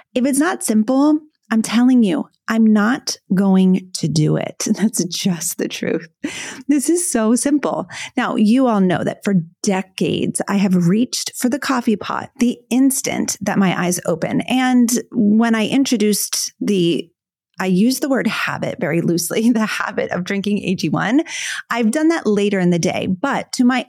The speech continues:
absolute shock, I've been able to change that. Now I drink A G one first thing in the morning, which is recommended for optimal nutrient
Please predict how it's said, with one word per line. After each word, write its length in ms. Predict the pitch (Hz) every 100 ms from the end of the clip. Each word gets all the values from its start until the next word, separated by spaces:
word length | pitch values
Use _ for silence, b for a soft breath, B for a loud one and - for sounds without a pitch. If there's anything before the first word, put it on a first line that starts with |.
| -
absolute 560 | 320 320 320 330 339
shock, 480 | - 285 220 - - -
I've 160 | 220
been 180 | 214 254 -
able 340 | 247 302 311
to 120 | 302
change 360 | 277 285 392 -
that. 260 | - 123 - B B B -
Now 420 | 220 277 214 214
I 100 | 214
drink 280 | 208 226 220 -
A 120 | 226
G 160 | 208 226
one 240 | 226 226
first 420 | - 285 311 -
thing 160 | 285 269
in 60 |
the 60 | 262
morning, 400 | 254 311 233 180
which 200 | 233 208
is 200 | 233 208
recommended 1040 | 180 170 170 190 302 269 202 190 190 226 240 -
for 200 | 240 - -
optimal 600 | 202 - 226 240 262 262 214
nutrient 540 | 208 208 - 208 -